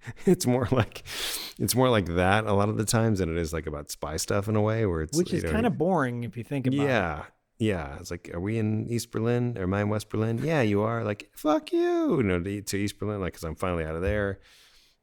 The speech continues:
Speaker 1: Um,
Speaker 2: Like when he's with the, um, the, the punk group or whatever, and he finally gets out.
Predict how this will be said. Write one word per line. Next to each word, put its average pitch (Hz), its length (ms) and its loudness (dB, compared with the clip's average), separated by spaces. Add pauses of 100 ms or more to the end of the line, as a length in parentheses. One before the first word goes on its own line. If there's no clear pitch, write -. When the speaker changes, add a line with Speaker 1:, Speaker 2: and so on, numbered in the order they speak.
(140)
Speaker 1:
Um, 80 640 -2 (180)
Speaker 2:
Like 139 180 -4
when 131 120 0
he's 120 140 -4
with 123 200 -2
the, 120 220 -2
um, 110 400 -10
the, 107 220 -12
the 110 80 -16
punk 135 300 -6
group 127 320 -4
or 131 60 -4
whatever, 127 320 -4
and 117 100 -6
he 110 40 -8
finally 110 280 -14
gets 107 220 -16
out. 113 220 -14